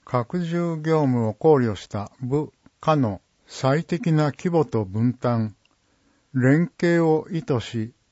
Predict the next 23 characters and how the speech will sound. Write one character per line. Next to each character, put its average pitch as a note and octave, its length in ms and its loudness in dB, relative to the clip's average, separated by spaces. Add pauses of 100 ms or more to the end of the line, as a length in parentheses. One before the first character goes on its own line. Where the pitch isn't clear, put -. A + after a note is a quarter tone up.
(420)
組 F#3 120 0
織 - 260 -4
を A2 100 2
再 C#3 280 0
編 D3+ 240 0
成 A2 260 -2
し - 160 -6
ま A2 160 0
し - 120 -20
た。 F#2 220 -14 (1900)
組 F#3 120 0
織 - 280 0
の A2+ 260 0 (500)
表 D3+ 240 4
が D3+ 280 -2
あ C#3+ 40 4
り C3+ 120 2
ま B2+ 160 2
す。 - 240 -18 (760)
表 D3+ 300 2
の E3 140 0
説 C#3 340 -4
明。 B2 300 0